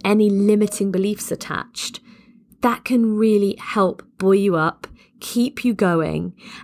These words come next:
and help you remember how far you've come, what you're achieving, and that you did it all by yourself. And the final area that I wanted you to think about in terms of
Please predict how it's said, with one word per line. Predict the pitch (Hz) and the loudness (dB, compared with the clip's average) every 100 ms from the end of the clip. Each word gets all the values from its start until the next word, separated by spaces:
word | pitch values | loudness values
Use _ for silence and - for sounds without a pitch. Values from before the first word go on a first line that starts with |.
| - | -4
and | 214 208 202 202 208 - - _ - | 2 4 4 2 0 -2 -10 _ -4
help | 302 - - - | -2 -2 -6 -2
you | 180 165 165 185 - _ | 2 2 0 -4 -12 _
remember | 202 208 247 247 277 269 180 165 - | 0 0 -2 0 2 4 4 2 -2
how | - 214 | -2 -2
far | 220 247 | 0 0
you've | 240 233 | 0 -2
come, | - 175 160 185 - _ | -2 -2 -2 -6 -12 _
what | 190 214 - | -4 -2 2
you're | 233 | 2
achieving, | 233 - 196 180 165 165 - - | 2 2 2 2 -2 -4 -12 -8
and | 202 | -4
that | 208 | -2
you | 208 202 | 0 0
did | - 208 196 | 2 2 4
it | 208 202 _ | 4 2 _
all | 190 185 | 0 2
by | 180 175 | 2 0
yourself. | 165 160 160 156 - - - - _ _ _ | 0 0 -2 -4 -4 -8 -16 -18 _ _ _
And | 254 262 262 262 240 | 2 2 4 2 2
the | 254 | -2
final | - - 262 285 302 302 294 294 285 _ - | -2 -2 0 0 0 0 -2 -4 -8 _ -2
area | 214 202 196 185 | 0 2 0 0
that | - - | -2 -2
I | |
wanted | 196 180 190 185 185 - | 0 2 2 0 -4 -2
you | 185 | -2
to | 180 | -2
think | - - 254 233 | -2 2 2 2
about | 170 160 160 - - - - | -2 -2 -2 -8 -18 -20 -2
in | 214 | 0
terms | 202 247 226 208 | 2 4 4 4
of | 208 196 | 2 0